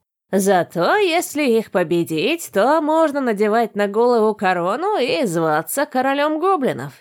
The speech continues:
Тимон хихикнул и азартно потёр лапки. «Верно ведь?»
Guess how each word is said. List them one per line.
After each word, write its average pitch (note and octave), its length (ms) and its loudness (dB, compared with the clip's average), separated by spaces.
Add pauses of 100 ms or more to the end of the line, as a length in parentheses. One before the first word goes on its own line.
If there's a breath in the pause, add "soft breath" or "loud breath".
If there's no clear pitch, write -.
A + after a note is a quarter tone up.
(120)
Тимон B3 320 -2
хихикнул C#4+ 720 -2
и B3 300 -6
азартно G3 580 -4
потёр F3+ 340 -4
лапки. C#3+ 440 -10 (220)
«Верно G3+ 600 2
ведь?» - 380 -8